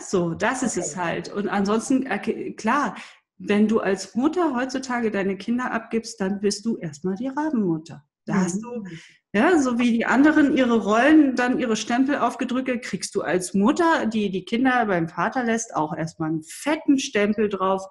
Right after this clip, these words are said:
Speaker 1: ohne dass irgendjemand dich kennt,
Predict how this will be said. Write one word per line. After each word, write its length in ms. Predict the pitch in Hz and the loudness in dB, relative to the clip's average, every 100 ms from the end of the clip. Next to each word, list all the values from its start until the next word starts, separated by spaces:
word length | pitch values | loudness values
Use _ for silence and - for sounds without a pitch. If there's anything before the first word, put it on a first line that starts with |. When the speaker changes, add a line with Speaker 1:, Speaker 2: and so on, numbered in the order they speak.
| - | 2
Speaker 1:
ohne 320 | 269 359 302 | 6 6 6
dass 200 | 226 - - | 2 -4 -2
irgendjemand 880 | 262 349 285 - 214 202 202 208 202 - _ _ _ _ _ _ _ - | 4 6 6 4 2 0 2 0 -2 -8 _ _ _ _ _ _ _ -2
dich 240 | 190 - | -2 -4
kennt, 560 | - 180 185 180 - | -8 -4 -4 -6 -10